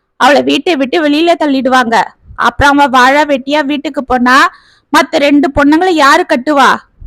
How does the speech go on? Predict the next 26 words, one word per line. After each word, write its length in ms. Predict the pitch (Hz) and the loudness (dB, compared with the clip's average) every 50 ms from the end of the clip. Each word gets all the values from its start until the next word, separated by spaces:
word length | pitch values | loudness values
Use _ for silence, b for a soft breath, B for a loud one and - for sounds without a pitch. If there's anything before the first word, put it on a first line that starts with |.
| - - | -8 -6
அதுக்காக 460 | 220 247 226 254 247 - 262 262 247 247 226 | -4 -4 -2 -4 -2 -2 -2 0 0 0 0
தான் 260 | 247 247 254 269 302 320 b b b b b b - | 0 2 2 2 0 0 b b b b b b 0
அவ 120 | 285 311 311 311 | 2 2 2 2
பல்ல 240 | - 285 302 294 339 370 | 2 0 0 0 0 0
கடிச்சுக்கிட்டு 560 | 370 339 277 277 - 302 262 269 254 - 370 | 0 -2 -2 -2 -4 -6 -6 -6 -4 -4 -4
இருக்கா. 280 | 339 349 262 - 302 269 - - _ _ _ _ _ _ _ | -4 -2 0 0 0 0 0 -4 _ _ _ _ _ _ _
ஆனா 280 | - 208 214 220 233 262 277 | -6 -4 -2 0 0 2 2
அப்பப்ப 380 | 262 254 - 254 240 - - 302 294 | 2 2 0 0 0 -2 -4 -2 -2
என்கிட்ட 360 | 285 285 254 254 277 262 262 262 | -2 -2 -2 -4 -4 -2 -2 0
மட்டும் 360 | 262 262 254 269 330 330 311 | 0 0 0 0 -2 -2 0
ஒண்ணு 300 | 294 262 262 302 302 285 | 0 2 2 2 0 0
ரெண்டு 200 | 294 269 285 330 - | -2 -2 -2 -2 -2
சொல்லுவா. 440 | - 311 294 302 320 294 302 262 - b b b b b b b b b _ - | 0 0 0 0 0 2 2 2 0 b b b b b b b b b _ 0
அவங்க 280 | 233 247 254 240 240 233 | 2 2 2 2 2 0
மாமியார் 600 | 226 220 220 240 254 277 294 302 302 277 254 240 | 0 2 2 2 4 4 4 4 2 0 -2 -2
போட்ட 240 | 247 240 233 - 254 247 | -4 -4 -4 -4 -6 -6
சூடுலாம் 560 | - 254 262 277 311 294 247 247 269 330 - | -4 -2 -2 0 0 0 0 0 0 0 0
காட்டுவா. 440 | 302 302 262 269 320 302 285 247 - - _ _ _ _ _ _ _ _ - | -2 -2 0 -2 0 0 2 2 0 -2 _ _ _ _ _ _ _ _ -4
நான் 240 | 240 269 269 254 240 - | 0 0 0 0 -2 -2
கேக்குறேன்னு 600 | - 262 254 285 - - - 320 302 302 302 330 | -2 -2 0 0 -2 -2 -2 0 0 0 0 0
சொன்னா 320 | - - 302 262 254 277 330 339 | -2 -2 0 2 2 2 2 2
வேண்டான்னு 580 | 269 285 277 294 330 359 339 349 320 302 330 381 | 0 0 0 0 0 2 2 2 2 2 2 2
அழுவா." 400 | 370 339 339 339 370 381 381 311 254 - - _ _ - - - - _ _ _ _ _ _ _ _ _ _ _ - | 4 4 4 4 4 4 4 2 2 0 -4 _ _ -20 -20 -20 -20 _ _ _ _ _ _ _ _ _ _ _ -2
"என்ன 220 | 285 320 311 392 494 | 0 0 2 2 0
சொல்றீங்க 480 | 508 - 508 466 427 440 392 381 370 359 | 2 2 2 2 4 2 0 0 0 0
ஆண்டி? 340 | 339 285 262 269 262 330 349 | 2 2 2 0 0 0 0